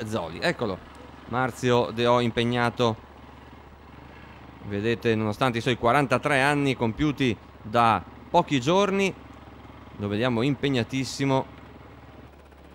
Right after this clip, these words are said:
nel tentativo di ricucire le distanze dai primi. Walter Costa ora precede Alexei Medvedev e il compagno di colori Johan Paluber.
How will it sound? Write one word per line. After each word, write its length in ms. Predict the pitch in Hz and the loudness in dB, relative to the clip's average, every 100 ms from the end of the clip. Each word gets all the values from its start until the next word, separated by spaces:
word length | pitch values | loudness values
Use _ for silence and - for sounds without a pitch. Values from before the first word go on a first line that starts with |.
| - - | -10 -2
nel 240 | 120 113 | 0 2
tentativo 520 | 156 151 123 147 131 | 2 0 0 0 0
di 160 | 113 107 | 0 0
ricucire 600 | 143 147 120 151 139 117 | 0 -2 0 0 2 2
le 200 | 117 107 | 2 0
distanze 640 | 175 - 117 110 107 107 | -2 -2 0 0 -2 -2
dai 240 | 104 104 | 0 -2
primi. 480 | 98 175 170 120 85 - - - - - | -2 0 2 2 0 -8 -20 -20 -20 -4
Walter 400 | 107 117 117 107 | -2 0 0 0
Costa 540 | 123 120 - 113 104 - - - - - | 2 0 2 0 0 -4 -20 -20 -20 -14
ora 320 | - 123 123 107 | 0 2 4 2
precede 800 | 135 139 - 135 123 120 107 92 - - | 2 0 0 0 2 4 2 0 -8 -4
Alexei 560 | 135 143 - - 139 123 | -2 -2 -4 -2 0 2
Medvedev 760 | 123 151 147 165 185 180 190 - - - - - - - - - - - - - - - | 2 0 0 -2 0 -2 -4 -6 -16 -20 -20 -20 -20 -20 -20 -20 -20 -20 -20 -20 -20 -4
e 260 | 117 139 - | 0 0 0
il 100 | 117 | -2
compagno 400 | 131 120 147 117 | -2 0 2 2
di 120 | 135 | 0
colori 480 | 190 131 117 107 104 | 2 6 6 4 0
Johan 380 | 113 127 120 107 | 2 4 4 2
Paluber. 540 | 117 98 87 85 85 | 0 0 -2 -8 -10